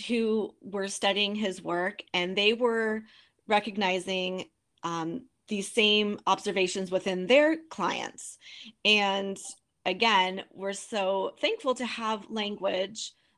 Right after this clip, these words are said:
that helped communicate and identify what they were also witnessing and experiencing within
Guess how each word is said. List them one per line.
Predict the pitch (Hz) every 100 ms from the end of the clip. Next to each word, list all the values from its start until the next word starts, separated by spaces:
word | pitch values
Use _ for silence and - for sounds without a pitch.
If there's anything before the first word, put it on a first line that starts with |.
| -
that | 196 185 185 - - - _ _ _ _ _
helped | - 220 220 -
communicate | 220 240 240 233 208
and | 190
identify | 185 202 214 220 185 185
what | 185 165
they | 226 254
were | 262 214 -
also | 190 196 214
witnessing | 175 185 175 175 170 175 175 175 -
and | 180
experiencing | 175 - 170 170 - 170 165
within | 170 - 160 156